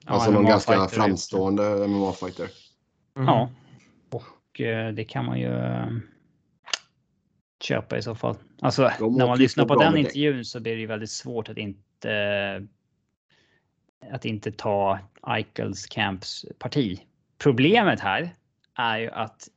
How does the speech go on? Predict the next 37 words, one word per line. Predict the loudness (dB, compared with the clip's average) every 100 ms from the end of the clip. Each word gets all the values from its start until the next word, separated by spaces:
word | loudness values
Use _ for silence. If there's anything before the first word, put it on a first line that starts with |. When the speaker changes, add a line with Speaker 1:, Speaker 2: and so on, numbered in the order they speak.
| _
Speaker 1:
i | -2 -2
det | 2 2
C | 2 0
B | 2
A | 0 -2
som | -8
klubbades | -6 -6 -4 -4 -6 -6
förra | -2 -2
sommaren | 2 0 0
när | -2
vi | -4
hade | -6
pandemin, | -6 -6 -2 -2 -2 -8 -18 -20 _ _ _
är | -10 -8 -8
att | -10 _ _
det | -2
är | 0 0 0 -6 -10
klubben, | 0 0 2 -2 -4 -6
i |
det | -2
här | -2
fallet | -2 -4 -2
Buffalo | -2 -4 -4 -6
Sabres, | -2 -4 -4 -4
som | -4 -4
har | -4 -4
sista | 0 -2 -2 -4 0
ordet | 0 0 -2 -4
på | -6
vad | -4
som | -4
händer | -6 -6 -6
med | -4
Jack | -4 -4
Eichels | -6 -8 -6
kropp. | -4 -4 -4 -20 _ -20 -20 -20 _ -18
Speaker 2:
Mm. | -14